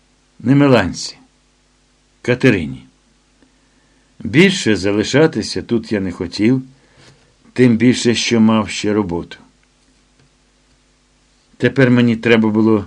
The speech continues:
їхати знову до Ніжина. Зрубати ще одну підпору Великого князівства Руського.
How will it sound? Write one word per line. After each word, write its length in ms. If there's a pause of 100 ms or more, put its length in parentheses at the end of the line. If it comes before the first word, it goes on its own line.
(160)
їхати 520
знову 380
до 120
Ніжина. 560 (880)
Зрубати 580
ще 320
одну 240
підпору 580 (160)
Великого 460
князівства 680
Руського. 580